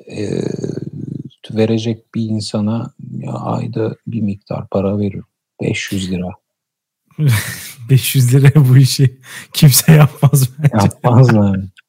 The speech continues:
Speaker 2: Ya yapmaz. Bir de, e, bunun şey masrafı da çok olacak tabii ki. Bu sefer bir sürü kıyafet alman gerekecek.
Speaker 1: Alırım,
Speaker 2: Yani
Speaker 1: okey. Sorun
Speaker 2: Ha,
Speaker 1: değil.
Speaker 2: öyle mi?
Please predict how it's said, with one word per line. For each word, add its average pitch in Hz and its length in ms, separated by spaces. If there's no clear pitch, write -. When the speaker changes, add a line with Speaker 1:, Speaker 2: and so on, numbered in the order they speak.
Speaker 2:
Ya 147 160
yapmaz. 151 500
Bir 139 100
de, 170 300
e, 127 340
bunun 170 400
şey 143 240
masrafı 143 460
da 165 80
çok 123 240
olacak 107 320
tabii 101 260
ki. 98 240
Bu - 40
sefer 120 380
bir 143 80
sürü - 300
kıyafet 127 460
alman 113 320
gerekecek. 98 640
Speaker 1:
Alırım, 104 480
Speaker 2:
Yani 113 240
Speaker 1:
okey. 123 300
Sorun 117 400
Speaker 2:
Ha, 135 180
Speaker 1:
değil. 127 120
Speaker 2:
öyle 151 160
mi? 139 240